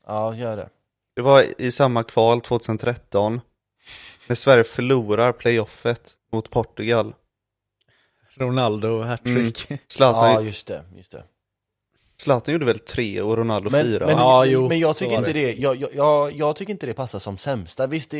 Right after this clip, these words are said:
Speaker 1: är liksom tråkigt eftersom Sverige åkte
Speaker 2: Jag har
Speaker 1: ut.
Speaker 2: aldrig mått så
Speaker 1: Men,
Speaker 2: dåligt.
Speaker 1: men
Speaker 3: Det ska ju
Speaker 1: matchen,
Speaker 3: vara om ett
Speaker 1: matchen var
Speaker 3: lag
Speaker 1: så
Speaker 3: åker
Speaker 1: bra.
Speaker 3: ur, typ,
Speaker 1: Ja,
Speaker 3: tänker
Speaker 1: men
Speaker 3: jag.
Speaker 1: ma-, jag tänker matchen var så jävla bra.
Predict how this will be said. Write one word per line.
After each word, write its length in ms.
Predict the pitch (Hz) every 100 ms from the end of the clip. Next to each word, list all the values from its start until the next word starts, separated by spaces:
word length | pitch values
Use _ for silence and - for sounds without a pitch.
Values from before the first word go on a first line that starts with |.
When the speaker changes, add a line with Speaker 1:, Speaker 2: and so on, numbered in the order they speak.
| 147
Speaker 1:
är 40 |
liksom 320 | 135 135 135
tråkigt 380 | 120 135 101 104
eftersom 220 | 101 104
Sverige 260 | 98 98 95
åkte 160 | 90
Speaker 2:
Jag 60 | 117
har 60 | 143
Speaker 1:
ut. 40 |
Speaker 2:
aldrig 180 | 123 131
mått 160 | 143
så 100 | -
Speaker 1:
Men, 80 | 120
Speaker 2:
dåligt. 200 | 117 110
Speaker 1:
men 200 | 104 160
Speaker 3:
Det 80 | 160
ska 120 | 139
ju 80 | 147
Speaker 1:
matchen, 40 | 147
Speaker 3:
vara 140 | 151
om 60 | 127
ett 100 | 127
Speaker 1:
matchen 80 |
var 60 | 139
Speaker 3:
lag 80 | 117
Speaker 1:
så 100 | 113 113
Speaker 3:
åker 180 | 117
Speaker 1:
bra. 100 | 110
Speaker 3:
ur, 300 | 127 147 160
typ, 240 | 165 131 -
Speaker 1:
Ja, 60 | _
Speaker 3:
tänker 120 | -
Speaker 1:
men 100 | 151
Speaker 3:
jag. 100 | 156
Speaker 1:
ma-, 120 | 165
jag 140 | 143 147
tänker 160 | 185
matchen 340 | 160 156 - 180
var 120 | 170
så 140 | -
jävla 340 | 139 143 104 107
bra. 340 | 151 139 -